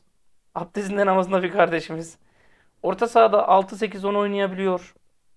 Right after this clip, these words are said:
Yani şu an için çift yönlü orta saha diyelim. Bu sezon yirmi sekiz maçta iki gol, bir asisti var iki bin kırk beş dakikada.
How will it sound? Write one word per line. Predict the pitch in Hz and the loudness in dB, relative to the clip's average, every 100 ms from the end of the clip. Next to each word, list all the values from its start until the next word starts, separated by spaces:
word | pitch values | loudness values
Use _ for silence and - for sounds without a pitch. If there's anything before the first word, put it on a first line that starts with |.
| _ _ _ - | _ _ _ -8
Yani | 160 | -8
şu | - 175 | -2 0
an | 180 | 0
için | 180 | -2
çift | 170 240 202 - | -8 -8 -8 -6
yönlü | 175 160 | -6 -4
orta | 151 156 | -6 -8
saha | 160 170 165 | -10 -10 -10
diyelim. | 147 165 190 _ _ - _ _ _ _ _ _ _ _ _ 214 | -12 -14 -16 _ _ -20 _ _ _ _ _ _ _ _ _ -2
Bu | 262 | 4
sezon | 285 254 247 240 | 4 6 2 2
yirmi | 208 226 233 | -2 -2 -2
sekiz | 240 240 | -4 -2
maçta | 226 220 - | 0 0 -2
iki | 185 - | -14 -6
gol, | 214 214 | 0 2
bir | 208 | 4
asisti | 208 202 196 202 | 2 2 -6 -2
var | 196 | -2
iki | 196 202 | -2 -6
bin | 196 | -8
kırk | 190 196 - | -8 -12 -6
beş | 190 - | -4 -4
dakikada. | 165 175 - - - | -8 -8 -8 -6 -10